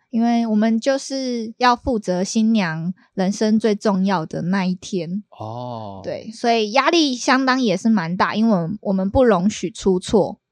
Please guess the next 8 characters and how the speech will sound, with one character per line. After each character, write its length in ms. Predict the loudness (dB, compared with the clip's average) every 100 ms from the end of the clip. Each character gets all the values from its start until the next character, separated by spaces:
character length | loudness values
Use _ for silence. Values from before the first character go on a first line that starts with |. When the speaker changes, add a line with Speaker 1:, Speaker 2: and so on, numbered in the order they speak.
| _ _ _ _ _
Speaker 2:
对。 360 | -2 -2 -2 -4
Speaker 1:
当 220 | 0 2 2
天 260 | 2 2
不 140 | 4 4
容 200 | 4 0
许 160 | -2
出 240 | -6 -6 -6
错。 360 | -4 -4 -6